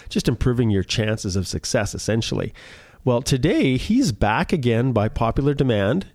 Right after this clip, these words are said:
In other words, my demand, because, as always, this is my podcast and I can do whatever I want. And he did such a good job last time, I thought, "You know what, I'm gonna pull him back in,"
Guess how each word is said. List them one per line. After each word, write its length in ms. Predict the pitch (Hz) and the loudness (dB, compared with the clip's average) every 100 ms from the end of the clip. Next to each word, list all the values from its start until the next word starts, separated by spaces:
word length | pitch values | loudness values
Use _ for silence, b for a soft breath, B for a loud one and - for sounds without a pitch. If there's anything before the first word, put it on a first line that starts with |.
| _ | _
In 120 | 117 | 0
other 140 | 110 107 | 2 2
words, 280 | 104 101 104 | 2 0 0
my 300 | 107 120 117 | 2 2 2
demand, 400 | 95 85 101 151 | 2 2 2 0
because, 480 | 147 127 110 - | 2 0 0 -2
as 200 | 185 156 | 0 2
always, 300 | 127 101 110 | 4 4 2
this 140 | 120 120 | 2 2
is 100 | 107 | 2
my 140 | 110 | 2
podcast 560 | - 95 90 98 120 - | 2 0 0 0 0 0
and 80 | 104 | 0
I 60 | |
can 120 | - | 2
do 60 | 110 | 2
whatever 260 | 104 98 98 | 2 2 2
I 80 | |
want. 380 | 95 98 98 165 | 2 2 0 2
And 180 | 107 98 B B B | 0 -2 B B B
he 140 | - 196 | -2 0
did 160 | 165 | 2
such 180 | 160 143 | 0 0
a 60 | 139 | 2
good 260 | 139 120 | 2 0
job 360 | 110 123 113 107 | 0 2 2 2
last 320 | 113 147 - | 2 2 0
time, 200 | 131 107 | 2 2
I 120 | 107 | 2
thought, 180 | 107 104 | 2 2
"You 80 | 117 | 2
know 60 | 139 | 2
what, 100 | 107 | 2
I'm 80 | |
gonna 160 | 135 139 | 2 0
pull 240 | - 135 117 | 0 0 2
him 80 | |
back 300 | 104 110 104 | 2 0 0
in," 380 | 226 143 120 170 | 0 2 0 -4